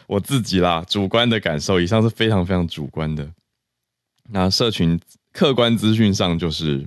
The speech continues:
北美的票房是冠军，打败了谁？打败了本来在榜上，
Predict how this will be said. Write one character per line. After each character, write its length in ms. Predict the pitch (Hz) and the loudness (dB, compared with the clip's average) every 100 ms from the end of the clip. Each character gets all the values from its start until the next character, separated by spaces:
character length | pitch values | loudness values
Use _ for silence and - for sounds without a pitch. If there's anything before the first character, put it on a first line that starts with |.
| - | -8
北 200 | - 90 | 0 2
美 200 | 107 90 | 4 2
的 160 | - 73 | 0 -6
票 280 | - 113 82 | -4 -2 -2
房 180 | - - - - | -4 -10 -12 -12
是 180 | - 80 | -8 -4
冠 260 | 87 73 67 | -2 -2 -4
军， 280 | 69 71 92 _ | -8 -8 -10 _
打 220 | 95 87 | -2 -2
败 220 | 82 117 | 0 0
了 120 | 98 87 | 0 -2
谁？ 280 | - 73 | -4 -4
打 160 | 76 80 | -2 -2
败 140 | 104 | 0
了 60 | 95 | 0
本 140 | 78 | 0
来 100 | 73 80 | -2 0
在 160 | 90 | -2
榜 260 | - 78 73 | -2 -6 -6
上， 260 | 95 85 | -4 -4